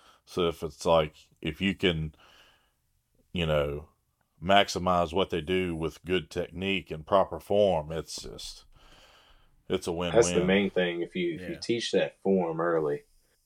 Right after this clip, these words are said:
Speaker 2: then
Speaker 1: Oh,
Speaker 2: they
Speaker 1: yeah,
Speaker 2: just
Speaker 1: that,
Speaker 2: excel.
Speaker 1: yeah,
Speaker 2: Like, my
Speaker 1: yeah.
Speaker 2: son, we're trying to get him into doing some lifting here and there. And, um, you know, I'm trying to teach him the whole squat, and we just got a broomstick. And, uh, just trying to teach him,
Speaker 1: Mm-hmm.
Speaker 2: just, you don't gotta add no weight,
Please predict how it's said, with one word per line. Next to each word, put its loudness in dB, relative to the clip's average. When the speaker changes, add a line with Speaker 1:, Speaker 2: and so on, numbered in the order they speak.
Speaker 2:
then 2
Speaker 1:
Oh, 8
Speaker 2:
they 6
Speaker 1:
yeah, 4
Speaker 2:
just 4
Speaker 1:
that, 2
Speaker 2:
excel. 8
Speaker 1:
yeah, -2
Speaker 2:
Like, 4
my 6
Speaker 1:
yeah. 6
Speaker 2:
son, 4
we're 4
trying 2
to 0
get 0
him 0
into -2
doing -4
some -8
lifting -4
here -14
and -16
there. -2
And, -2
um, 2
you 2
know, 2
I'm 0
trying -2
to -14
teach -2
him -6
the -4
whole 0
squat, 0
and -10
we 0
just -2
got 2
a 0
broomstick. 0
And, -10
uh, 0
just -6
trying 4
to -4
teach 0
him, -4
Speaker 1:
Mm-hmm. -2
Speaker 2:
just, -8
you -2
don't 2
gotta 2
add 2
no 0
weight, -2